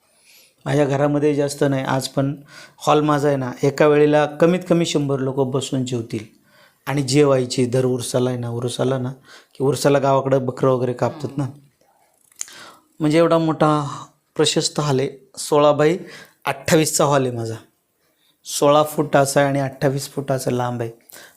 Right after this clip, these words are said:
एक बेडरूम, किचन, सगळं, सगळं. बायकोच्या स्वप्नातलं घर मी त्यावेळेस तिथं बनवलं आणि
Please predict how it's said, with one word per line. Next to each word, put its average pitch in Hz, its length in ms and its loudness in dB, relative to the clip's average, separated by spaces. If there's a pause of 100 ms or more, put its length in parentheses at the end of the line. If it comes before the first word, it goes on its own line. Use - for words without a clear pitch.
एक 127 200 -2
बेडरूम, 127 380 0
किचन, 127 600 -6 (120)
सगळं, 127 220 0
सगळं. 123 360 -4 (180)
बायकोच्या 135 520 0 (420)
स्वप्नातलं 220 640 2
घर 214 160 6
मी 196 140 4
त्यावेळेस 170 380 4
तिथं 160 240 2
बनवलं 143 440 -2 (760)
आणि 143 600 2